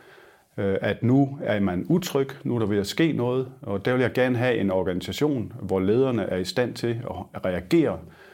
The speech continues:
på medarbejdernes usikkerhed, men også samtidig, øh, være rigtig dygtige til at vurdere, øh, risici og gøre noget for, at vi undgår, øh, at de her risici kommer til at ske for os.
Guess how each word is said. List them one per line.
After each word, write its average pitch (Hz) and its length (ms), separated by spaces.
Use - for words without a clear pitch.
på 107 100
medarbejdernes 98 680
usikkerhed, 147 680
men 139 200
også 156 260
samtidig, 127 760
øh, 98 320
være 104 300
rigtig 120 380
dygtige 127 360
til 117 380
at 92 140
vurdere, 92 560
øh, 92 220
risici 143 600
og 95 320
gøre 123 280
noget 117 280
for, 117 380
at 92 140
vi 104 180
undgår, 107 640
øh, 92 180
at 98 140
de 107 80
her 95 280
risici 101 580
kommer 90 200
til 110 140
at 101 80
ske 147 240
for 87 220
os. - 260